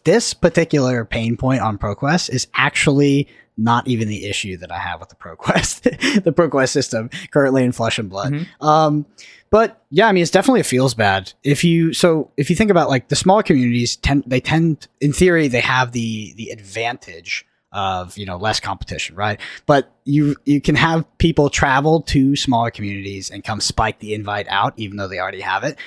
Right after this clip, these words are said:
Speaker 1: Um, I don't think that's, I think that's more the exception rather than the example.
Speaker 2: For sure.
Speaker 1: But it still is a, it still is a rough, a rough example for sure.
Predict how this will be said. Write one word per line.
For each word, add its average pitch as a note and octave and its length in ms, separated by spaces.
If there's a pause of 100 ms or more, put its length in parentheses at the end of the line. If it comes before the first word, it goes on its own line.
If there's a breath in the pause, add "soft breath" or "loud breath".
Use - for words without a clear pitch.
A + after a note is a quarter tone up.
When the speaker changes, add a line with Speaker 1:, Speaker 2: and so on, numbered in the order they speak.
(200 loud breath)
Speaker 1:
Um, G#2+ 240
I - 20
don't C4+ 160
think B3 140
that's, F3+ 400 (160 loud breath)
I D3 40
think - 120
that's - 160
more E3 160
the A#2 120
exception F3+ 720
rather A#2 220
than A2+ 100
the G#2 120
example. G2+ 640
Speaker 2:
For D3 80
sure. A2+ 180
Speaker 1:
But F#3+ 220
it C#3+ 80
still G3 260
is B2+ 140
a, G#2 160
it - 140
still G#3+ 200
is C#3+ 80
a A2+ 80
rough, G2+ 480
a A#2 80
rough G#2+ 240
example G2+ 380
for G2+ 180
sure. G2+ 260